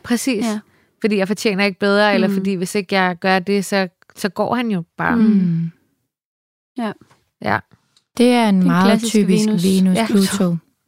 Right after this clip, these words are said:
Speaker 1: Ja, men det er mig. Altså, jeg kan, jeg kan virkelig se mig selv i
Speaker 3: Mm.
Speaker 1: det.
Speaker 2: Mm.
Speaker 1: Så hvad gør man ved det?
Speaker 3: Jamen, altså
Speaker 1: Jeg kan jo ikke flytte den.
Speaker 3: <laughs> Nej, det kan man ikke. Men man skal huske på,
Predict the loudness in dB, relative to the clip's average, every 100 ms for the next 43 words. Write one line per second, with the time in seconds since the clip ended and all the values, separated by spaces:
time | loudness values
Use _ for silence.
0 | _ -4 -4 -4 -4 -2 2 2 2 -2
1 | _ _ -2 0 0 -2 -2 -2 0 -2
2 | 0 2 0 0 -4 -2 -6 -2 0 2
3 | 2 -2 -2 -2 -2 -6 -14 _ -2 0
4 | 2 2 0 -2 -2 0 -2 -6 _ _
5 | _ -4 0 2 4 2 2 0 0 0
6 | 0 0 0 0 2 0 -2 0 0 0
7 | 0 0 0 -2 2 0 2 -2 2 2
8 | 4 0 -4 -16 -8 -4 0 2 4 4
9 | 0 -2 0 2 2 2 0 0 0 0
10 | 0